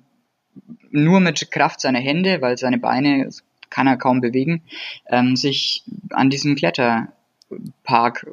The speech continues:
hochkämpft, also wirklich kämpft. Ähm, ähm, das war, das war sehr beeindruckend und, ähm, außerdem habe ich mir überlegt, was kann man noch zeigen?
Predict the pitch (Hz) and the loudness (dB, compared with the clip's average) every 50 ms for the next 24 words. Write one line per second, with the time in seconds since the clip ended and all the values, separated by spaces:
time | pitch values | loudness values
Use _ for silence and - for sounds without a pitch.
0 | - - 139 135 127 - - - - _ _ _ _ _ _ - - 139 135 135 | -8 -2 0 0 0 0 -4 -12 -16 _ _ _ _ _ _ -6 -2 0 0 0
1 | 123 120 - - - 113 117 123 120 139 139 - 131 117 - - - 127 127 156 | 0 -2 -4 -4 -2 0 0 0 0 -2 -2 -2 -2 -4 -4 -4 -2 -2 -2 -2
2 | - - - - - - 120 117 117 117 120 120 - - - - - - - - | -2 -4 -8 -8 -4 -2 0 2 2 2 2 0 -4 -12 -18 -18 -18 -16 -18 -18
3 | - _ _ _ - 117 117 117 117 120 117 117 113 113 110 113 113 110 - _ | -20 _ _ _ -2 0 0 2 2 2 2 2 2 2 0 -2 -6 -8 -12 _
4 | _ _ _ - 131 120 123 131 131 127 123 123 123 123 120 120 117 107 - - | _ _ _ -2 -2 -2 0 2 4 4 4 4 4 4 2 2 0 -2 -2 -4
5 | 120 120 127 123 117 127 123 117 - - 80 123 147 147 170 170 165 175 170 160 | -6 -6 -6 -4 -2 -2 -2 -2 -2 -2 0 -2 -2 -2 -4 -4 -4 -6 -6 -4
6 | 156 - 120 123 123 120 - 123 123 120 120 120 117 117 117 120 117 - - - | -4 -2 -2 -2 -2 -2 -4 -4 -4 -2 0 0 0 0 0 0 -2 -2 -6 -8
7 | _ - 127 - - - 131 139 151 147 139 139 135 135 135 135 127 127 - - | _ -6 -4 -2 0 0 2 2 2 2 2 4 4 4 4 4 2 0 0 0
8 | 127 127 123 131 127 127 - - 131 131 123 120 123 120 120 127 120 117 123 127 | -2 -2 -2 -2 -4 -6 -6 -8 -6 -4 -2 0 0 0 0 0 0 2 2 0
9 | 123 123 139 135 - 120 113 - - 120 113 113 110 123 151 190 - - - - | 0 -2 -6 -4 -4 -4 -4 -4 -4 -2 0 0 2 2 0 0 -2 -4 -2 0
10 | 160 151 151 160 156 160 165 165 | 0 2 2 0 0 -2 -4 -4